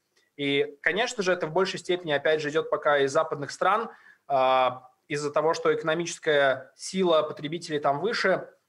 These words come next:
Э, к сожалению, не все решения и не все продукты, э, созданные устойчивым путём, являются доступными во всём мире.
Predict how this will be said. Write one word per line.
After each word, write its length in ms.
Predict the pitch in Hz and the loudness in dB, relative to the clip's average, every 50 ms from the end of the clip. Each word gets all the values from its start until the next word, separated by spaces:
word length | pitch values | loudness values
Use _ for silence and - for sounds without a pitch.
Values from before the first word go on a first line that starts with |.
| _ _ - | _ _ -4
Э, 380 | 147 139 139 135 131 131 131 131 | -2 0 2 2 4 2 2 0
к 100 | - - | -2 -10
сожалению, 760 | - - 147 151 160 175 175 170 170 156 156 151 143 - - - _ _ _ | -12 -10 -6 -4 -2 0 0 0 2 2 2 0 0 -2 -6 -16 _ _ _
не 160 | - 165 170 165 | -8 -8 -6 -6
все 280 | - - - 190 196 | -4 0 2 2 2
решения 840 | 180 170 - - - 190 185 180 170 156 143 131 127 123 - - _ _ | 2 0 -2 0 0 2 2 2 2 2 2 2 0 0 -4 -10 _ _
и 80 | - 147 | -10 -8
не 100 | 156 151 | -8 -8
все 240 | - - - 190 180 | -6 -2 -2 -2 0
продукты, 800 | - 165 160 160 170 185 185 185 - - 151 143 127 110 - - - _ _ | 0 0 0 2 0 0 -2 -2 -2 0 2 2 2 2 -2 -8 -16 _ _
э, 480 | 143 135 127 123 123 120 120 120 120 - | -4 -2 0 2 2 2 0 0 -2 -6
созданные 760 | - - 175 165 156 151 151 147 147 143 143 135 127 135 - _ _ | -6 -2 0 0 0 -2 -2 -2 0 0 0 0 -2 -4 -10 _ _
устойчивым 480 | - - - - 180 170 170 - 156 147 | -16 -8 -2 -2 -2 -2 -2 -4 -8 -8
путём, 480 | 170 165 - 202 220 233 226 214 - 151 | -10 -4 -2 0 0 0 0 -4 -6 -8
являются 440 | 143 143 151 156 160 160 160 - | -6 -2 0 0 0 0 -2 -4
доступными 760 | 147 151 151 - - 185 185 180 165 151 151 147 139 123 - - _ _ _ - | -4 -4 -4 -2 -4 -4 -4 -2 -4 -2 0 0 0 -2 -4 -12 _ _ _ -4
во 80 | 147 | -4
всём 260 | 147 - 175 160 160 | -2 0 -2 -2 0
мире. 340 | 160 156 147 135 120 - - | -2 -2 -4 -4 -4 -8 -10